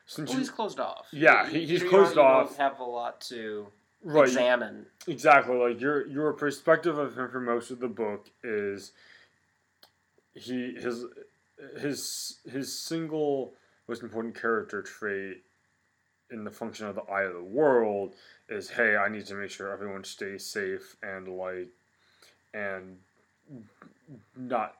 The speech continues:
Speaker 1: put up with <laughs> gets in the way of that."
Speaker 2: Exactly.
Speaker 1: Uh,
Speaker 2: Yeah.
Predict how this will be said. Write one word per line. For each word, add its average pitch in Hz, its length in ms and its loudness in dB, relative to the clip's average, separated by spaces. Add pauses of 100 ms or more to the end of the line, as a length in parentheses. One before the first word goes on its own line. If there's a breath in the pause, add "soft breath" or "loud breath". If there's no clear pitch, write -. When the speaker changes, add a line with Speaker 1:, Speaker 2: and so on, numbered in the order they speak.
(200)
Speaker 1:
put 113 120 -10
up 98 140 -8
with 92 100 -14 (200)
<laughs> - 180 12
gets 95 220 -2
in 95 60 -16
the 90 60 -14
way 92 160 -8
of 76 180 -18
that." 62 280 -20 (680)
Speaker 2:
Exactly. 113 580 -8
Speaker 1:
Uh, 95 180 -6 (400)
Speaker 2:
Yeah. - 140 -20